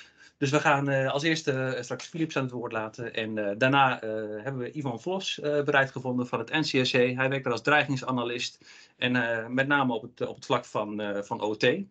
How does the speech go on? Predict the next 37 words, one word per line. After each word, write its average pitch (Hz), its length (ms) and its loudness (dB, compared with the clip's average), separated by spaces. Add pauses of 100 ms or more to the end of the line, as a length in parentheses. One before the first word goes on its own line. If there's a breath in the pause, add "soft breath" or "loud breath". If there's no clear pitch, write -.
(100)
Dus, 110 420 -4
eh, 98 340 -2 (140)
we 120 120 -6
zijn 123 140 0
erg 123 220 2
benieuwd, 107 380 -4
eh, 98 140 0 (200)
wat 107 300 -2
daar, 92 200 -4
eh, 90 180 -10 (500)
wat, 107 260 -4
eh, 101 220 -2
wat 107 100 -2
er 101 60 -4
straks - 380 -4
verteld - 320 -2
gaat 143 180 2
worden. 156 260 0 (1400 loud breath)
Eh, 156 440 6
en 180 80 6
rond 185 140 0
acht 175 220 4
uur 135 180 0
dan, 123 240 -2
eh, 101 200 -2
dan - 140 2
sluiten - 260 -8
we - 60 -10
af. - 240 -6 (1200)
Dat 185 200 4
was 196 180 4
het - 100 -4
even 156 180 0
voor 175 140 -2
mijn, 190 260 2
eh, 202 340 -2
intro. 208 400 -2